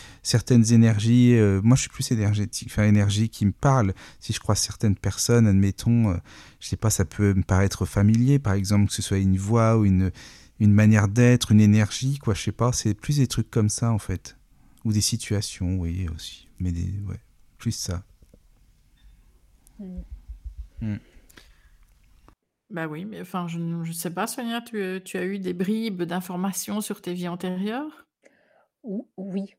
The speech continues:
Speaker 2: mais pas, mais, euh, euh, en fait, parfois je les ai, voilà, je peux voir un endroit où j'étais, où je cours quand je suis enfant, mais c-, c'est pas moi maintenant. Je me dis : « Ah tiens, ça, ça c'est l'enfant que je suis, mais je s-,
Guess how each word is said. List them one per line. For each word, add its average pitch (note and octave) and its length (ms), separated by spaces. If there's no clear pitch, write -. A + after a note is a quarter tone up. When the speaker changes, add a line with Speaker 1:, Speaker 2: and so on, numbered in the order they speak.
Speaker 2:
mais F#3+ 100
pas, A#3+ 200
mais, A3 420
euh, F#3 260
euh, F#3 260
en F#3 100
fait, D4 400
parfois A#3 340
je G3 140
les F3 300
ai, D4+ 200
voilà, F#3+ 200
je - 120
peux F#3+ 100
voir F#3+ 260
un F#3+ 160
endroit F#3 480
où F3 80
j'étais, G3 400
où F#3 80
je F3 140
cours F#3 400
quand F3 180
je - 80
suis - 280
enfant, F3 360
mais G3+ 120
c-, - 140
c'est - 260
pas F3 120
moi F#3+ 320
maintenant. F3+ 420
Je E3 100
me E3+ 80
dis : « A3+ 140
Ah - 60
tiens, G#3+ 200
ça, G3+ 240
ça G3 140
c'est E3 360
l'enfant D#3+ 320
que F3 80
je D#3 100
suis, - 180
mais G3 140
je - 80
s-, - 80